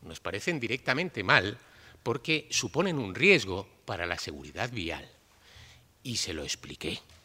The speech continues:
y se lo expliqué. Y le voy a dar un ejemplo, le voy a dar un ejemplo. Entre las cosas que ustedes proponen, proponen que en aquellas vías donde haya más de dos carriles, reservemos el carril derecho, carril derecho,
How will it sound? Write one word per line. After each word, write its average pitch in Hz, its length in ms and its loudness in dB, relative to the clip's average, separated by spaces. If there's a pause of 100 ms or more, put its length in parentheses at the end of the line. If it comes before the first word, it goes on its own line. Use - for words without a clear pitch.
(440)
y - 140 -14
se - 120 -10
lo - 60 -10
expliqué. - 400 -10 (840)
Y 151 80 -2
le 160 60 6
voy 226 120 10
a 202 60 10
dar 202 100 10
un 202 140 4
ejemplo, - 400 0 (400)
le 80 80 -12
voy 104 140 0
a 107 80 2
dar 117 120 4
un 107 100 -2
ejemplo. - 420 -12
Entre 147 220 2
las 147 140 6
cosas 240 260 6
que - 60 -2
ustedes 170 300 0
proponen, 117 600 0 (440)
proponen 170 480 2
que - 120 -6
en 92 100 -4
aquellas 147 640 2 (400)
vías 123 800 6
donde 87 240 -8
haya 113 180 -2
más 123 240 -2
de 90 100 -10
dos - 220 -2
carriles, 104 640 0 (260)
reservemos 147 840 0
el 120 200 0
carril 165 460 2 (300)
derecho, - 520 4 (260)
carril 113 460 0 (120)
derecho, 107 480 0